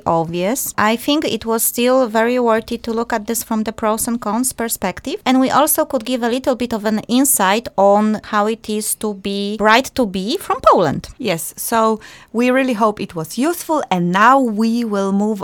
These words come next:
Speaker 2: on to the three models, which are model number three, two weddings, one in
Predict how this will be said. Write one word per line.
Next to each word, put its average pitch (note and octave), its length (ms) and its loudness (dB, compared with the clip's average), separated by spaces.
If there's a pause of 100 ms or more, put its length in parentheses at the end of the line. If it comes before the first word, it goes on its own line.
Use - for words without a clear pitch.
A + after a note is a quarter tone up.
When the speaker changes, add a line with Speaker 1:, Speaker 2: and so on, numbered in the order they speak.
Speaker 2:
on F3+ 280 2
to G3 200 -6
the F3 160 -4
three B3+ 640 -2
models, F3+ 720 -2
which C#4 380 -2
are E3 300 2 (520)
model G3+ 320 2
number G3 320 0
three, F3 360 -6 (200)
two G4+ 240 4
weddings, E3+ 540 0 (160)
one G#3+ 320 4
in G#3 120 0